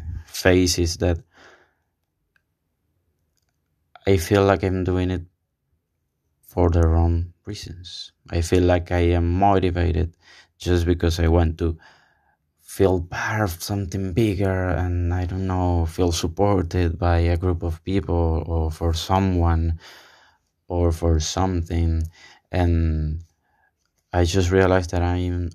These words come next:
I'm scared of feeling alone and being alone with myself. And on the last episode where I talk about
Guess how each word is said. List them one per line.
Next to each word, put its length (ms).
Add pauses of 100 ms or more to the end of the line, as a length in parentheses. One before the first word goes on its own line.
I'm 140
scared 580 (120)
of 240 (140)
feeling 480
alone 500 (120)
and 260
being 380
alone 480 (600)
with 160
myself. 600 (1080)
And 340 (960)
on 100
the 100
last 180
episode 480
where 280
I 460
talk 240
about 480